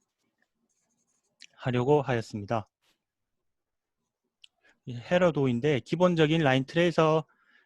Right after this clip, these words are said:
헤러도에 제 오른쪽에 보시는 처럼 빨간색으로 강조된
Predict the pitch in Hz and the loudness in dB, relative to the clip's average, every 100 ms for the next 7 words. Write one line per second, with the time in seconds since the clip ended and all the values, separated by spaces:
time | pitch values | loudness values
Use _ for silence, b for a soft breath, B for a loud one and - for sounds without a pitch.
0 | - 127 160 160 139 143 160 170 _ 127 | -8 0 2 2 4 4 4 2 _ -4
1 | 170 180 170 143 135 - - 127 135 131 | 0 0 0 0 -2 -4 -8 -2 0 0
2 | 135 143 151 165 175 170 151 135 123 139 | 0 0 0 0 0 0 2 2 2 0
3 | 151 143 147 | 2 2 0